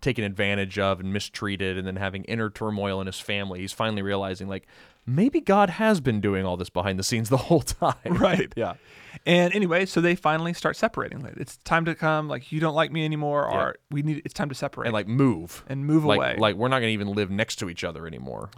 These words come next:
Speaker 2: So they start moving back towards Esau.
Speaker 1: Yep.
Speaker 2: They start moving back to their, to the promised land, back to
Speaker 1: Mm-hmm.
Speaker 2: Canaan. Um, and as they're moving out, Rachel steals all these household gods.
Speaker 1: Yeah. It's a weird little part of the story.
Speaker 2: But it ends up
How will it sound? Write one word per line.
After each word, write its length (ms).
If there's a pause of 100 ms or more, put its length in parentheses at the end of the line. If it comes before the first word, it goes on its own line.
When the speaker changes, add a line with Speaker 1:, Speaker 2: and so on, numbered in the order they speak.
Speaker 2:
So 140
they 140
start 260
moving 380
back 400
towards 420
Esau. 380 (200)
Speaker 1:
Yep. 260
Speaker 2:
They 80
start 240
moving 220
back 160
to 80
their, 280 (120)
to 100
the 80
promised 360
land, 240
back 220
to 80
Speaker 1:
Mm-hmm. 80
Speaker 2:
Canaan. 320 (560)
Um, 760 (720)
and 100
as 60
they're 100
moving 240
out, 220
Rachel 320
steals 280
all 60
these 140
household 380
gods. 380
Speaker 1:
Yeah. 440 (480)
It's 100
a 40
weird 320
little 360
part 140
of 60
the 40
story. 360
Speaker 2:
But 120
it 200
ends 200
up 100